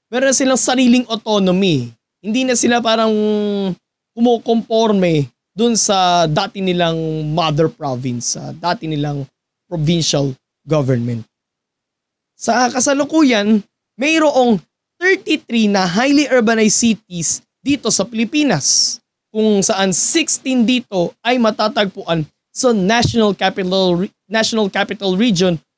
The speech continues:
o N C R. Ang N C R ay binubuo ng sixteen cities and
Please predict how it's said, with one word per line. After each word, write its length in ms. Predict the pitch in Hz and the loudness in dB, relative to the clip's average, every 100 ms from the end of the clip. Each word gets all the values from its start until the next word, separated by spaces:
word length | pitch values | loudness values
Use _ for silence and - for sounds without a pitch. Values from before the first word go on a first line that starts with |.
| _ | _
o 240 | 196 208 - - | -2 -2 -4 -10
N 240 | 147 131 | -8 -6
C 240 | - 131 - | -6 -8 -6
R. 240 | 170 143 120 _ _ | -2 -2 -4 _ _
Ang 240 | 123 123 - | -20 -20 -8
N 140 | 180 196 | -4 0
C 240 | 262 277 | 0 0
R 240 | 233 233 233 | 2 0 0
ay 160 | 170 | -2
binubuo 480 | 156 165 160 170 170 | 0 0 0 0 0
ng 240 | 156 156 147 _ _ | 0 0 -2 _ _
sixteen 560 | - 220 - 254 233 | -8 -4 -4 0 0
cities 480 | - 277 302 254 - | 2 0 0 -4 -4
and 220 | - 247 | -2 -2